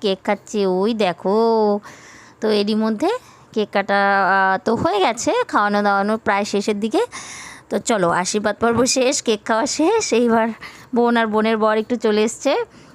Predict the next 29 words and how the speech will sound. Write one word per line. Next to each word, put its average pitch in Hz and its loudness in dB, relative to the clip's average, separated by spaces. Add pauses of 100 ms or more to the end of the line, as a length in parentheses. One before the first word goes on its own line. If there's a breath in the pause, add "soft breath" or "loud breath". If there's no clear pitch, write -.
(120)
এই 196 0
দেখো 208 0
আমার 233 2
বোন 208 2
হচ্ছে 240 0
specially 226 0
কে-, 214 0
কোনো 226 0
কিছু 220 -2
না 220 2
কোনো 214 0
কিছু 220 0
বোন 208 2
বোনের 208 0
বড় 208 2
তো 240 -2
করেই। 214 0
এই 214 2
দেখো 202 0
কেক 196 -2
খাওয়াবে, 208 0
একদম 220 0
ছুরি 226 -2
সহই 240 0
কেকটা 214 -4
খাইয়ে 208 0
দিবে, 247 2
কি 254 0
অবস্থা। 240 -2